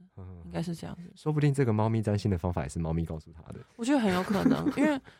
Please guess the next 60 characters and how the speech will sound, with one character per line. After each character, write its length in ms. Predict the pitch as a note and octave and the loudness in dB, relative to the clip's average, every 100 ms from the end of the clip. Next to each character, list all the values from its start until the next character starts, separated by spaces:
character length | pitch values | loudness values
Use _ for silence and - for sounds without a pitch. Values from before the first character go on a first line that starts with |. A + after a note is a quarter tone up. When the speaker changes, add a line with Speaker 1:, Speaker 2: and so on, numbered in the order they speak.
| _ | _
Speaker 2:
有 160 | - G3 | 0 0
一 20 | |
次 160 | G#3 C4+ | 2 2
我 80 | G3+ | 2
们 180 | E3 F#3 | 2 0
就 160 | A3 | -2
在， 520 | G3+ G#3 F3+ F3 F3+ G3+ _ | 0 2 2 0 -4 -10 _
好 160 | - | -6
几 120 | A#3 F#3 | -2 -2
次 240 | - G#3+ | -2 -2
啦， 180 | E3+ F3+ | 0 -2
就 80 | G3 | -4
是 100 | G#3+ | -2
我 120 | F#3 | -2
们 140 | E3 | -4
在 120 | E3+ F#3 | -4 -4
上 300 | - F3 E3+ | -2 -2 -2
那 100 | E3 | -2
个 260 | D#3+ - F#3+ | -4 -6 -10
Speaker 1:
嗯。 260 | G3+ D#3+ C#3+ _ _ _ _ | -14 -18 -20 _ _ _ _
Speaker 2:
健 140 | F3+ | -14
身 100 | F3 | -8
房 140 | E3+ D#3 | -4 -4
的 80 | |
课 180 | D#3 - | -4 -6
的 100 | - | -6
时 160 | - - | -8 -10
候， 100 | - | -8
Speaker 1:
是。 240 | - F2 - - _ _ _ | -6 -8 -8 -14 _ _ _
Speaker 2:
然 120 | - | -6
后 440 | F3+ G3 F#3 F3 - | -2 0 0 -2 -6
他 180 | - F#3+ | -4 0
就 120 | G3 | 0
会 340 | F#3+ F3+ F3 - _ _ _ _ _ | 0 0 -4 -8 _ _ _ _ _
就 120 | _ F#3 | _ -20
是 320 | - F3+ F3 | -20 -20 -16
突 100 | - | -4
然 100 | G3 | -2
间 160 | F3+ E3+ | 0 -4
分 220 | E3 E3 | -4 -4
心， 420 | D#3+ E3 E3 F3+ F#3+ | -6 -12 -18 -20 -20
然 120 | D#3+ | -10
后 140 | D#3+ E3 | -6 -4
看 300 | F3+ E3+ D#3+ | -2 -2 -4
窗 200 | - D#3+ | -6 -4
外 220 | D#3+ D#3+ F#3 _ | -2 -2 -6 _
就 140 | - | -20
是 260 | F3 F3 E3+ - | -20 -20 -20 -18
有 120 | D#3+ | -16
猫 360 | D#3 D#3+ E3 F3 | -8 -6 -4 -6
走 220 | - - _ _ | -10 -18 _ _
在 360 | - E3 D#3 D#3+ | -6 -2 -2 -2
那 100 | D#3+ | -6
个 160 | D#3 - - | -6 -10 -8
屋 140 | E3 | -6
檐 180 | D3+ D3+ | -4 -6
上 240 | D3 E3 F3 | -8 -10 -10
这 60 | |
样。 120 | - F3+ _ | -14 -18 _
Speaker 1:
是。 240 | - E2+ | -20 -20